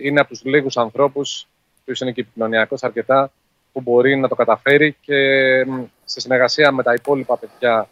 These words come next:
των Μικρών Ηρώων, τον Λευτέρη τον Πετρούνια, τη Βασιλική την Λούση, τον Σπύρο τον Γιαννιώτη, τον Δημήτρη τον Διαμαντίδη, όλοι μαζί, ε, θα είναι πρεσβευτές του προγράμματος και θα κάνουν μαζί, ε, όμορφες δράσεις.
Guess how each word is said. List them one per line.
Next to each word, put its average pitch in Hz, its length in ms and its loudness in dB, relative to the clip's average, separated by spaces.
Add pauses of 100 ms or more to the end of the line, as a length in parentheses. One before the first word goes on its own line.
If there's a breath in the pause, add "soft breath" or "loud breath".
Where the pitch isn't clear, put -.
(440)
των 123 100 -6
Μικρών 123 300 2
Ηρώων, 143 420 4
τον 120 100 -4
Λευτέρη 117 280 -4
τον 110 100 -2
Πετρούνια, 147 520 -2
τη 131 80 -8
Βασιλική 110 400 -6
την 117 140 -20 (240)
Λούση, 147 460 -6
τον - 100 -14
Σπύρο 135 280 0
τον 127 100 -6
Γιαννιώτη, 151 640 0 (460)
τον 123 100 -6
Δημήτρη 143 220 0
τον 135 80 -2
Διαμαντίδη, 131 520 -2
όλοι 165 260 6
μαζί, 156 560 2 (380)
ε, 123 920 0 (840)
θα 147 100 2
είναι 151 140 2
πρεσβευτές 135 500 -2
του - 140 -14
προγράμματος 143 540 -2
και - 100 -16
θα 127 100 -10
κάνουν 135 220 0
μαζί, 131 560 -2
ε, 127 280 0
όμορφες 123 340 -4
δράσεις. - 500 -4